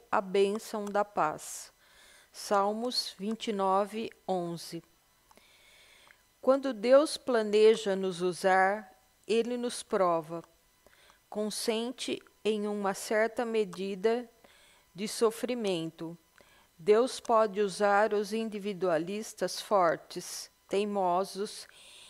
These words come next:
independentes do mundo, mas não por muito tempo. Ele prefere bem mais o humilde, o quebrantado, o ferido,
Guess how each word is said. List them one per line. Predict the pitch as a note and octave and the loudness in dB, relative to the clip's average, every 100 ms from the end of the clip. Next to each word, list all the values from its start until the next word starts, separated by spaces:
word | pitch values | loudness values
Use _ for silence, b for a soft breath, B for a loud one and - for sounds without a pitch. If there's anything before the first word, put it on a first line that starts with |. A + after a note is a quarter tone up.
| B - | B -6
independentes | A#3+ B3 A#3 A3 G3 G3 G3 A3+ B3+ A#3+ G#3+ | -2 0 2 2 2 2 0 0 -6 -10 -6
do | A#3+ | -4
mundo, | B3 G#3 F#3+ F3 E3+ E3+ b b b b b - | -4 -2 -2 -4 -6 -8 b b b b b -2
mas | F#3+ G3+ G#3 | 2 2 0
não | G#3+ G#3 A3+ | 0 0 -2
por | A#3 A3 G3+ | -2 -4 -2
muito | G#3 G#3+ B3 | -6 -6 -10
tempo. | A3+ F#3+ E3+ D#3 - E3 _ _ _ _ B B B - | -8 -6 -6 -8 -12 -16 _ _ _ _ B B B -2
Ele | G3+ A3 A3 | 2 2 0
prefere | A3 G3+ - G#3+ F#3+ F#3 E3+ | 0 0 2 4 4 4 0
bem | F3 A#3 B3+ | 2 0 0
mais | A3 G3 G#3+ A3 - - - | -2 0 0 -2 -6 -12 -8
o | G3+ G#3+ | -2 -2
humilde, | G#3 G3+ G3 G#3 G#3+ A#3+ C4 B3+ b b b - | -2 -2 0 -2 -4 -6 -8 -8 b b b -12
o | F#3 | -4
quebrantado, | - G#3+ G3+ G3 G3 G3 G3 F#3 G3+ G3+ A#3+ A#3 b b b - | 0 0 2 0 -2 0 2 4 2 0 -4 -6 b b b -10
o | G#3 | -10
ferido, | - B3 A#3 F#3+ G3+ A3 F#3 A#3+ B3+ | -6 -4 -4 -4 -6 -6 -6 -6 -6